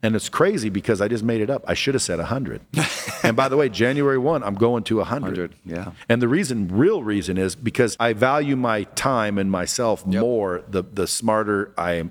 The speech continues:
Speaker 1: I, I get.
Speaker 2: Yep.
Speaker 1: When I was charging twenty-five, I probably wasn't worth twenty-five.
Speaker 2: Mm.
Speaker 1: Now I'm way worth fifty,
Speaker 2: Yep.
Speaker 1: number one. Number two,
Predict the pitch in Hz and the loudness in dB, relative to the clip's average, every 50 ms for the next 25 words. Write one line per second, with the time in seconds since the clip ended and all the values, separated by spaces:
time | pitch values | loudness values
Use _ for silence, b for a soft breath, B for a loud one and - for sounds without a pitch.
0 | - - 80 80 78 78 73 - 73 78 76 67 80 85 73 69 - _ - - | -8 -8 -6 -4 -4 -4 -6 -6 -6 -8 -6 -4 -4 -4 -4 -6 -10 _ -20 -14
1 | 92 92 - _ _ _ _ - 107 117 135 147 135 - - 147 143 120 120 113 | -12 -12 -12 _ _ _ _ -2 0 0 2 0 0 2 2 2 2 2 -2 -2
2 | - 151 143 127 104 - 135 120 107 104 - - 127 117 110 101 104 101 95 92 | 0 0 0 0 0 0 0 0 0 0 0 2 2 2 2 2 0 0 0 0
3 | 90 98 104 101 - - - 90 80 80 78 - 78 62 58 - - _ - 101 | 0 2 2 0 -2 -2 -2 -2 -2 -2 -4 -6 -6 -8 -10 -14 -18 _ -18 -14
4 | 104 98 90 90 98 113 120 139 151 165 - - 107 110 110 104 98 95 95 113 | -8 -4 -2 0 2 2 2 2 0 0 0 0 0 0 0 -2 -2 0 2 2
5 | 123 117 107 95 87 82 - - - 82 - - - 90 95 104 - _ 104 98 | 2 2 2 -2 -4 -4 -4 -4 -4 -4 -4 -4 -6 -6 -6 -6 -12 _ -12 -8
6 | 95 95 95 85 82 82 87 90 85 85 95 98 - - 101 90 85 - - 156 | -4 -4 -4 -2 -2 -2 -2 -2 -2 -4 -6 -8 -8 -8 -6 -6 -4 -2 0 2
7 | 143 127 120 | 2 0 0